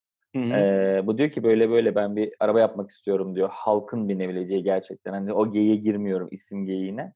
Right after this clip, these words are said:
Speaker 2: İşte ilk Beetle'ı yapıyorlar bildiğim kadarıyla. Şey, Vos Vos'u
Speaker 1: Doğru.
Speaker 2: bizim tabirimizle. Bayağı şey olsun diye. Tüm halk arabaya binebilsin diye. Bence mevzu bahis o değil ya. Yani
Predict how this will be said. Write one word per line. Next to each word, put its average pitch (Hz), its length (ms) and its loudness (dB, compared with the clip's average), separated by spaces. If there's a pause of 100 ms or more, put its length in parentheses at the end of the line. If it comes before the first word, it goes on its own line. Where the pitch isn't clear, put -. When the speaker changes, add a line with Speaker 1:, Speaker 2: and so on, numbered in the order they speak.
Speaker 2:
İşte - 220 -10
ilk 160 200 -8
Beetle'ı 143 380 2
yapıyorlar 95 480 2
bildiğim 95 220 -6
kadarıyla. 90 440 -6
Şey, 95 240 -8
Vos 107 280 0
Vos'u 107 140 -2
Speaker 1:
Doğru. 101 220 -4 (180)
Speaker 2:
bizim 101 200 -18
tabirimizle. 98 760 -2 (440)
Bayağı 107 280 4
şey 127 140 2
olsun 113 440 2
diye. 98 200 -6 (180)
Tüm 123 180 -8
halk 113 320 -2
arabaya 104 340 4
binebilsin 107 640 -4
diye. 113 200 -8 (320)
Bence 131 200 0
mevzu 170 320 -4
bahis 180 180 -6
o 190 120 -8
değil 202 160 -8
ya. 113 180 2
Yani 131 460 0